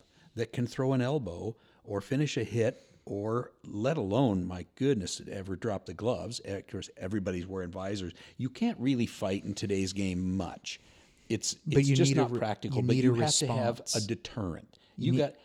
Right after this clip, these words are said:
Speaker 2: you
Speaker 1: you
Speaker 2: need
Speaker 1: got
Speaker 2: a response. And you don't
Speaker 1: Exactly.
Speaker 2: necessarily need a deterrent on the basis of everybody needs a Ryan Reeves or a Tom Wilson, but you ne-, at least need a deterrent in the basis of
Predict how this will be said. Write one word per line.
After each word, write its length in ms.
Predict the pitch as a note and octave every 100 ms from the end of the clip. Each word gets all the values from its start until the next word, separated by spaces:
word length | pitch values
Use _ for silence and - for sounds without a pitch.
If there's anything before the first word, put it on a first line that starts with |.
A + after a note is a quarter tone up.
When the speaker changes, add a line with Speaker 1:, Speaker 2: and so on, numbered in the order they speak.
| - -
Speaker 2:
you 100 | C3
Speaker 1:
you 60 | C#3
Speaker 2:
need 40 |
Speaker 1:
got 80 | C#3+
Speaker 2:
a 20 |
response. 640 | C#3 - A#2+ A2 - - - - _ C3+
And 120 | C3
you 60 | B2+
don't 120 | D3
Speaker 1:
Exactly. 220 | G#2+ C#3+ C#3+ - C#3+ C3+
Speaker 2:
necessarily 520 | B2 - C3 B2 A#2
need 380 | A2+ A#2 A2 -
a 140 | A2
deterrent 680 | G#2+ G2+ - B2+ A#2 A2 - - - - _ -
on 200 | A#2+ A2
the 60 |
basis 460 | A2+ A2+ A2+ A2+ -
of 500 | A#2+ A2 G2+ G#2 - - - _ -
everybody 460 | A#2+ A#2+ A#2+ A2+
needs 260 | A2+ A2+ A2
a 60 | G2+
Ryan 340 | G#2+ G2+ G2
Reeves 580 | A2 G#2+ - G2 - - -
or 140 | A2 A2
a 60 |
Tom 280 | G#2+ A2+ G2+
Wilson, 500 | A2 G#2+ - - - - - -
but 120 | A#2
you 100 | A#2
ne-, 220 | B2 B2
at 60 | A#2+
least 280 | B2 C3+ -
need 160 | B2+
a 60 | A2+
deterrent 840 | G#2 G#2+ - D3+ C#3 A#2+ A2+ - - _ _ _ _ _ _ _ _ _ _ _ _ -
in 80 | B2+
the 60 | A2+
basis 380 | A#2 A#2 A2 -
of 300 | G#2+ G#2